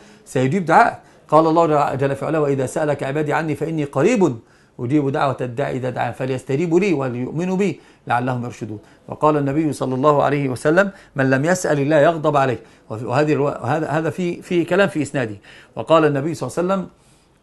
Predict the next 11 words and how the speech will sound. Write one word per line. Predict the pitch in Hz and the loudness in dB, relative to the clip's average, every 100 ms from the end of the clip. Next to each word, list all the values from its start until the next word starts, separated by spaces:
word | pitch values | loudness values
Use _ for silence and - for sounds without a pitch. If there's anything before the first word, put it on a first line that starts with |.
| _ _ _ _ _ _ _ _ _ _ _ _ - _ 143 | _ _ _ _ _ _ _ _ _ _ _ _ -20 _ -4
"إن | 143 | 0
الله | 143 175 139 | 6 8 6
حيي | - 147 190 160 139 147 135 | 4 0 0 -2 -2 -2 -2
كريم | 143 139 123 110 - | -2 -2 -2 -6 -10
يستحي | 127 - 170 147 143 | -10 -2 -2 0 -4
أن | 131 135 | -2 0
يرفع، | 165 156 135 131 123 | 0 0 0 0 -2
أن | 123 | -2
يرفع | 165 156 127 127 | -2 0 -2 0
العبد | 123 160 131 | 0 -2 -2
يديه | 131 135 156 170 | -2 0 0 0